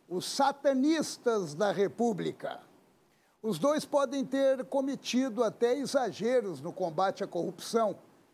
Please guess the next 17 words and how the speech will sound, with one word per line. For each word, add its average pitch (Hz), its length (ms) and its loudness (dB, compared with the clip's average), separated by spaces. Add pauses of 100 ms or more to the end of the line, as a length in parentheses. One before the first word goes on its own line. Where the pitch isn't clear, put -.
(140)
mas 196 240 -2
pela 302 300 4
primeira 302 800 2
vez 269 420 -2
o 262 100 0
brasileiro 233 960 0 (440)
foi 233 240 2
atendido 233 840 -2
em 233 100 -4
seus 226 440 0
apelos, 233 1000 -2 (580)
vendo 233 380 0
essa 214 320 0
gente 214 340 0 (160)
criminosa, 214 1080 2 (360)
podre, 190 760 0 (420)
presa 240 720 2